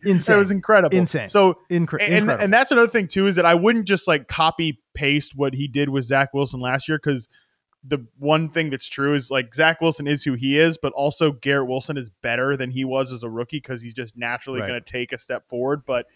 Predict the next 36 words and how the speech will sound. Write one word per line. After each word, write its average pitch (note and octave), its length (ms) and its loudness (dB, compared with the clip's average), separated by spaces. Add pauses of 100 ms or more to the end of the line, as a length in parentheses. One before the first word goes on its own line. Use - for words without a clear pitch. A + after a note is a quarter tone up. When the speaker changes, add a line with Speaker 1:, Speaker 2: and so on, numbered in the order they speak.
(340)
Speaker 2:
again, D#3 260 2
I D#3 80 4
think D3+ 300 -2
you D#3 80 -4
can't, D#3+ 340 0 (460)
from F3 140 -2
a D#3+ 60 -2
fantasy E3 460 -2
angle, C3+ 180 -4
you D3+ 160 -4
can't E3 260 -4
get C3 160 -2
him B2 120 -8
any A#2+ 160 -12
higher A#2 340 -8
than, A2 140 -14
like, A2+ 200 -12
receiver A#2 440 -12
twenty. A#2 380 -8
Like, A#2 180 -6
I'd C#3 240 0
take C#3+ 280 -6 (560)
both D3+ 320 -2
forty-niners D3 800 0
receivers D#3 540 -2
ahead D3+ 260 4
of C#3+ 160 -4
him. D3 460 -2
I'd B2 280 -6
take, C3 300 -6
uh, B2 300 -4
like, B2+ 240 -10 (480)
you C3+ 100 -10
know, A#2 240 -8 (160)
Devonta A#2+ 420 -6
Smith, F3 520 6